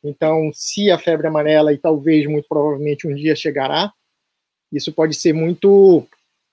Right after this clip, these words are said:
danoso pra essas populações. Mas, em contrapartida, isso também nos mostra, é, a pouca, a pouca divulgação dos casos que possam, sim, ainda tá ocorrendo.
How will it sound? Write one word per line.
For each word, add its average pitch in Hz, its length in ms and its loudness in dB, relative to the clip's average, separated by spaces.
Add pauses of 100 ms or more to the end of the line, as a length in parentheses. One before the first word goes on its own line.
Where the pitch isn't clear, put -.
(120)
danoso 180 540 2
pra 139 140 -8
essas 131 220 -10
populações. 127 640 -12 (500)
Mas, 226 160 -2
em 294 60 -2
contrapartida, 214 800 -4
isso 208 200 -6
também 214 280 -4
nos 185 220 -4
mostra, 156 640 -8 (500)
é, 180 760 0 (680)
a 156 100 -4
pouca, 302 460 0
a 180 220 -8
pouca 269 420 -2
divulgação 269 800 -2
dos 196 160 -4
casos 151 320 -6
que 175 80 -10
possam, 196 340 -6
sim, 240 360 -4
ainda 143 260 -6
tá 131 140 -8
ocorrendo. 120 520 -12